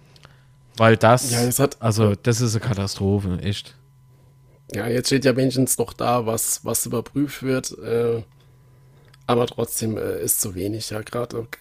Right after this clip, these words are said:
Speaker 2: gerade als Nürnberger interessiert, ist ja dann schon interessant, warum hat er jetzt nicht rot gegeben.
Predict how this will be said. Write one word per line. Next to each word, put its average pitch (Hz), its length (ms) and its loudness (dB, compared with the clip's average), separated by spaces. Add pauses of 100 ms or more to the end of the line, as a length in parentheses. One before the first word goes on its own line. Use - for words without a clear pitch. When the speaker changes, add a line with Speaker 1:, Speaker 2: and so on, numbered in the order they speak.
(120)
Speaker 2:
gerade 151 320 4
als 139 200 2
Nürnberger 143 420 8
interessiert, 123 480 0
ist 127 380 -4
ja 131 80 0
dann 131 180 2
schon 135 140 4
interessant, 127 340 2
warum 131 220 4
hat 135 80 2
er 123 60 0
jetzt 120 160 -4
nicht - 200 -8
rot 127 180 -6
gegeben. 113 500 -10